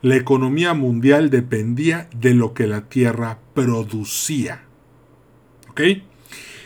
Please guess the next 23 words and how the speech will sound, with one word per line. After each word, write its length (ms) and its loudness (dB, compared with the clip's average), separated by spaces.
Entonces, 760 4
si 180 -6
tú 160 2
querías 460 8
tener 520 2
más, 1080 4
pues 200 -6
tenías 320 -2
que 100 0
sembrar 540 -4
más, 400 2
construir 640 4
más 220 0
silos, 680 -2
eh, 220 0
limpiar 600 6
más 340 0
tierra, 560 4
sembrarla 760 4
en 100 0
la 100 2
siguiente 480 0
temporada 720 -2